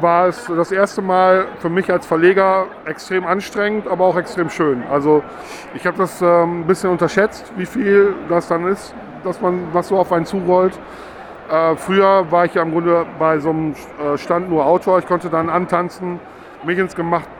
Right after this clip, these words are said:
äh, ins gemachte Netz setzen, hab ein bisschen meine Spiele erklärt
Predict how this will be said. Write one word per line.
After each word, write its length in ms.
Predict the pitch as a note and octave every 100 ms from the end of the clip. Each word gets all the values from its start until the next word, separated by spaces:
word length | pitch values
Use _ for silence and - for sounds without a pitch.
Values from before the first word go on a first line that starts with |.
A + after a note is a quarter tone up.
| - -
äh, 100 | F3
ins 160 | E3+ -
gemachte 320 | E3+ E3 E3
Netz 240 | F3 F3
setzen, 380 | E3 E3+ - E3+
hab 140 | D#3+ -
ein 60 |
bisschen 220 | F3 - F3
meine 160 | E3+
Spiele 240 | D#3 G3 G3
erklärt 580 | F3+ - F3 F3 E3+